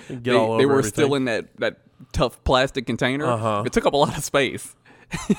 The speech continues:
Speaker 1: It's like a shoebox.
Speaker 2: Yeah.
Speaker 1: Putting a shoebox in a pillow, and you're like,
Speaker 2: Right.
Speaker 1: you just killed all this space.
Speaker 2: Right, 'cause you, like, you buy 'em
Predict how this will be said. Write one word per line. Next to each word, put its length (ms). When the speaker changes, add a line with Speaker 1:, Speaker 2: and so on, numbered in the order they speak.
Speaker 1:
It's 240
like 140
a 80
shoebox. 760
Speaker 2:
Yeah. 240
Speaker 1:
Putting 160
a 60
shoebox 540
in 80
a 60
pillow, 380
and 100
you're 120
like, 120
Speaker 2:
Right. 320
Speaker 1:
you 80
just 320
killed 520
all 200
this 160
space. 420
Speaker 2:
Right, 300
'cause 120
you, 120
like, 200
you 120
buy 280
'em 300